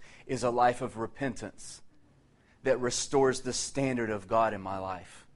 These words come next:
It's really important we remember this and get this. This is such a foundational thing that we have to have as one of our staples in our belief systems. The availability of forgiveness doesn't wash everything and make everything perfect.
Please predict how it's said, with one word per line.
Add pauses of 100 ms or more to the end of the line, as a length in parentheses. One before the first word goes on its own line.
(460)
It's
really
important
we
remember
this
and
get
this. (720)
This
is
such
a
foundational
thing
that
we
have
to
have
as
one
of
our
staples
in
our
belief
systems. (1600)
The
availability
of
forgiveness (200)
doesn't
wash (140)
everything
and
make
everything
perfect.